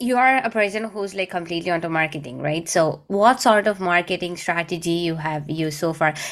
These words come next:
Like, you can give us some tips and tricks on how to use marketing in terms of acquiring customers as well.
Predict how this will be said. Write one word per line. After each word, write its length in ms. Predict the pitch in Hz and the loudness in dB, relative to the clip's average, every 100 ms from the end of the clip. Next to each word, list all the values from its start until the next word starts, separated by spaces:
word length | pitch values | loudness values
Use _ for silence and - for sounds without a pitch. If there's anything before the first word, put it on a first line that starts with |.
| - | 2
Like, 160 | 196 | 4
you 140 | 196 196 | 4 4
can 200 | 190 190 | 4 4
give 200 | 190 185 | 6 6
us 160 | 185 | 6
some 240 | - 175 165 | 4 0 0
tips 420 | - 196 185 - | 0 2 2 -2
and 180 | 180 170 | -4 -4
tricks 440 | - 196 180 - | -2 -2 -2 -2
on 180 | 175 165 | 0 0
how 280 | 165 180 175 | -2 0 0
to 140 | 175 | 0
use 320 | 185 180 180 | -2 0 0
marketing 600 | 170 160 170 170 170 170 | 0 0 -2 -4 -4 -2
in 100 | 170 | -2
terms 300 | 165 165 165 | 0 0 2
of 120 | 170 165 | 0 0
acquiring 440 | 156 170 165 170 | -2 0 0 0
customers 500 | 175 165 - 165 156 | 0 0 -2 -4 -2
as 180 | 156 147 | -4 -2
well. 220 | 156 151 | -4 -4